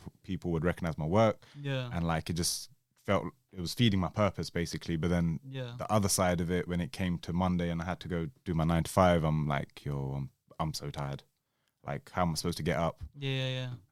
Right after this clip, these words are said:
Speaker 1: And then, like, it,
Speaker 2: Did
Speaker 1: it
Speaker 2: you still do
Speaker 1: catches
Speaker 2: the
Speaker 1: up.
Speaker 2: nine-to-five, like, throughout this whole thing?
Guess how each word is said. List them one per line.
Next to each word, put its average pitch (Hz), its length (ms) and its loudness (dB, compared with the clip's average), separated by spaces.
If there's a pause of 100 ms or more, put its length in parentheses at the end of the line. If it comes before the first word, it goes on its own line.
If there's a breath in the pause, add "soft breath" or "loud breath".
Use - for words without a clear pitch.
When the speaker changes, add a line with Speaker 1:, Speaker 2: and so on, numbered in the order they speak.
Speaker 1:
And 85 180 0
then, 82 400 4
like, 85 220 0
it, - 40 4
Speaker 2:
Did 143 80 0
Speaker 1:
it 143 60 4
Speaker 2:
you 147 40 2
still 135 140 8
do - 60 10
Speaker 1:
catches 156 160 4
Speaker 2:
the 147 60 4
Speaker 1:
up. 143 60 0
Speaker 2:
nine-to-five, 143 460 -2
like, 131 140 -4
throughout 135 220 -6
this 131 140 -8
whole 135 180 -6
thing? 139 160 -6